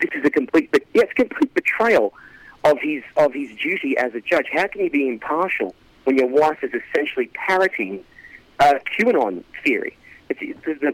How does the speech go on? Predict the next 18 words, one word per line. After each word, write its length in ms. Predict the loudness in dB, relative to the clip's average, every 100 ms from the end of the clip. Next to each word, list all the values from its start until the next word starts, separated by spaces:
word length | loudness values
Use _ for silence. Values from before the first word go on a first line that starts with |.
| -6
the 100 | -4
phrasing, 560 | 2 2 2 0 -2 0
the 100 | -4 _
dialogue, 600 | 2 4 4 4 2 -2 -2
the, 160 | -4 -2
the 80 | -2
way 320 | 2 4 4 0
she 80 | -6
was, 160 | -8 -12 -14 -20 -20 -20 -8
the, 180 | -2 2
um, 380 | 2 0 -4 -10 -12
the, 200 | -2 0
the 100 | 0
perspicacity 920 | 0 0 0 -4 -2 -2 -4 -4 -2 0
of 180 | -2 -2 0
her 180 | 2 0 -6
statements 420 | -2 -2 0 -6 -2
were 120 | -4